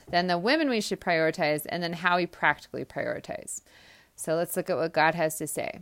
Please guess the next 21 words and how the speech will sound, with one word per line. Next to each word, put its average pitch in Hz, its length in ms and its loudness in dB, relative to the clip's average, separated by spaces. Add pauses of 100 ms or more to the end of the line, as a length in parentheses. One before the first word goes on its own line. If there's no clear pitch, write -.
So 165 140 -8
first 285 280 0
of 226 60 -6
all, 208 160 6
the 185 100 0
priority, 185 520 4
your 151 120 0
first - 260 0
thing 214 120 -2
on 214 80 0
your 208 120 0
outline, 147 280 2
the 151 80 -2
priority 190 360 4
of 175 120 0
love 208 340 8
in - 120 -4
our 160 80 0
relationships 156 480 -4
with 147 160 -10
women. - 260 -10